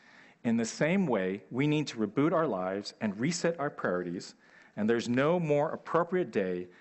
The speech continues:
than New Year's Day, today. We'll be taking a couple weeks break, but in a few weeks we'll continue our wonderful sermon series from Milt and Mike entitled Reordered, Jesus' Sermon on the Mount. This morning,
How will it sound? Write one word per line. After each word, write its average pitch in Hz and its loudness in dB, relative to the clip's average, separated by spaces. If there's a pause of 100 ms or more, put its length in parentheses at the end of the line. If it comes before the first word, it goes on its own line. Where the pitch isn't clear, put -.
(160)
than 107 0
New 120 2
Year's 110 0
Day, 85 -2 (100)
today. 117 0 (760)
We'll - -10
be 110 0
taking 175 2
a 208 2
couple 185 0
weeks 156 0
break, - -6 (240)
but 110 -2
in 113 2
a 113 -4
few 170 0
weeks 147 0
we'll 110 2 (300)
continue 160 2
our 123 0
wonderful 156 2
sermon 113 2
series 101 -4 (200)
from 101 0
Milt 156 0
and 123 0
Mike 92 -4
entitled 120 -2 (340)
Reordered, 135 0 (380)
Jesus' 127 -2
Sermon 104 -2
on 95 -2
the 95 -4
Mount. 90 -10 (720)
This 196 2
morning, 135 0